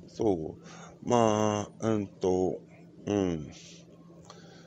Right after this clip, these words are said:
で、まあ、私は初参加だから、まあ、今後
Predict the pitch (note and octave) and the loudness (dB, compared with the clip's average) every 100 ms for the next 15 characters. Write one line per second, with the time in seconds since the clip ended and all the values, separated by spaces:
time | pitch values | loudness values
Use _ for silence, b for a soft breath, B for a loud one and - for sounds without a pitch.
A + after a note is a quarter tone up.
0 | B - - - - - A#2 A#2+ A#2 A#2 | B -20 -20 -20 -20 -12 -2 6 6 8
1 | A#2 G#2+ G2 G2+ C3 - F3 - D3 - | 6 6 6 4 2 2 2 2 -4 -2
2 | C#3+ - C#3+ C#3+ - F#2 F#2+ F#2 G#2 G#2+ | -2 0 2 0 -2 -2 0 4 4 4
3 | G2+ - B B B B A2 G#2+ G2+ F#2 | 2 -4 B B B B 2 4 4 2
4 | F2 - - - - - A3+ A#3+ A#3 A3+ | -2 -6 -10 -8 -4 2 4 6 4 6
5 | A3 | 8